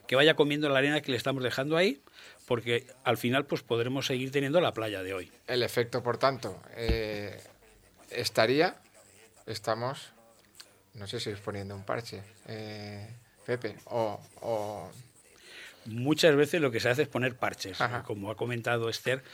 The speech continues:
Speaker 1: por ejemplo, cuando viene un temporal y el paseo marítimo se ha caído, ¿qué hace el ministerio? Vamos a arreglar el paseo marítimo y vamos a echar arena porque ahora viene la temporada de Pascua o viene la temporada del verano y hay que darle playa al, al turista que va a venir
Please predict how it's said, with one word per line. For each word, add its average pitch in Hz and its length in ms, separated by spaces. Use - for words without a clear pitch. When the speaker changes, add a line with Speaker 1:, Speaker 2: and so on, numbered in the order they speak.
Speaker 1:
por 117 120
ejemplo, 120 300
cuando 110 220
viene 113 160
un 123 60
temporal 120 480
y 113 60
el 110 100
paseo 110 260
marítimo 113 460
se 107 80
ha 104 60
caído, 127 420
¿qué 123 80
hace 117 160
el 113 60
ministerio? 107 560
Vamos 143 260
a 151 40
arreglar 143 340
el 139 120
paseo 139 300
marítimo 147 580
y 131 80
vamos 131 220
a 143 60
echar 135 220
arena 139 360
porque 120 220
ahora 127 100
viene 127 180
la 123 140
temporada 123 420
de 123 100
Pascua 139 500
o 110 100
viene 113 180
la 120 40
temporada 120 320
del 120 100
verano 139 380
y 117 200
hay 113 100
que 117 300
darle 120 340
playa 123 460
al, 104 560
al 117 140
turista 120 360
que 113 60
va 120 120
a - 20
venir 135 340